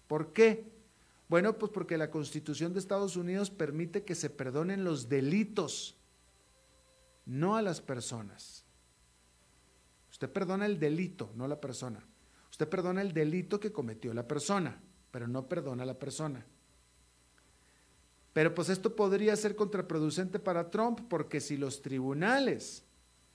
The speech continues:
al final de todo, concluyen que los indultos a uno mismo son inconstitucionales, pues entonces Trump habría expuesto todos sus trapitos al sol,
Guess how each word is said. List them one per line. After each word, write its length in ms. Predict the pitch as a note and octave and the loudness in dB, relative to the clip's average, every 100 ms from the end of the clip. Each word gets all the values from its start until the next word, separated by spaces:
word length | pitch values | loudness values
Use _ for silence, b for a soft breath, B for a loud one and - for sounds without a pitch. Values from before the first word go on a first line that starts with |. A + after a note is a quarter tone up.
| - - _ _ | -20 -20 _ _
al 200 | C3 C3 | -2 -2
final 400 | C3 C#3+ F3+ G#3+ | 0 0 0 0
de 80 | A3+ | 0
todo, 360 | A3+ A3 F#3+ | 2 2 2
concluyen 800 | - D#3 D3 G#3 B3 B3 E3 B2+ | -2 -4 -4 -2 0 2 2 0
que 160 | - C3+ | -2 -2
los 260 | C3 B2+ | -2 -4
indultos 680 | C#3+ C3+ D3+ A#3 B3+ A#3+ A3+ | -4 -4 0 0 0 -2 -2
a 100 | F#3+ | 0
uno 260 | G3 A3 A3+ | 2 2 4
mismo 420 | A#3+ A#3 F3+ C#3+ | 2 2 0 -4
son 200 | C#3 F3 | -2 0
inconstitucionales, 1200 | G#3 G#3 G#3+ G#3+ A3+ G3 A#3 A#3+ A#3 G#3+ A3+ A3 B B B B | 0 -2 -2 -2 -4 -2 2 4 6 8 6 4 B B B B
pues 140 | C#3+ C#3 | -2 0
entonces 500 | D3+ F#3+ G3 G3 - | 2 0 2 -2 2
Trump 320 | G3 G3 G3 | 2 2 2
habría 300 | D#3+ F3 F#3 | 2 4 4
expuesto 580 | F#3 - G3 F#3 G3 F#3 | 2 -2 0 0 0 0
todos 420 | F3+ F3+ F#3 F3+ | 2 4 2 0
sus 260 | D#3+ C#3 | -4 -4
trapitos 520 | - D3 E3+ E3+ F#3 F#3 | -2 0 0 0 0 2
al 140 | F#3 | 2
sol, 400 | G3 A#3+ B3+ A3+ | 4 2 2 -4